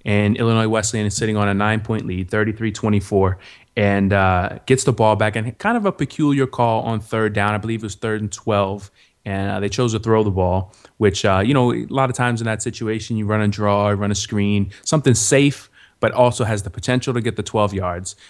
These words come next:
Uh, they chose to pass it. Quarterback scrambles around a little bit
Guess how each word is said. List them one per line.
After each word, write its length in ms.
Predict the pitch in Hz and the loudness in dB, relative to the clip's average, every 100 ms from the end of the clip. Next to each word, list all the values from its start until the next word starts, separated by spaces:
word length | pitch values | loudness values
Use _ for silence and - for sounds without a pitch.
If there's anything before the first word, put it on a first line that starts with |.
| _ | _
Uh, 160 | 95 95 | -4 -2
they 100 | 101 | -2
chose 220 | 139 139 | 0 0
to 80 | 127 | 0
pass 360 | 127 113 110 | 0 0 0
it. 200 | 117 107 _ _ - | -2 -4 _ _ -4
Quarterback 360 | 135 127 123 | -2 0 -2
scrambles 680 | 117 - 117 110 107 107 104 _ _ _ _ _ _ - | -2 -4 -2 0 0 -2 -6 _ _ _ _ _ _ -10
around 260 | 113 107 107 | 0 2 2
a 40 | 101 | 2
little 180 | 107 | 0
bit 340 | 98 107 107 | 0 0 -2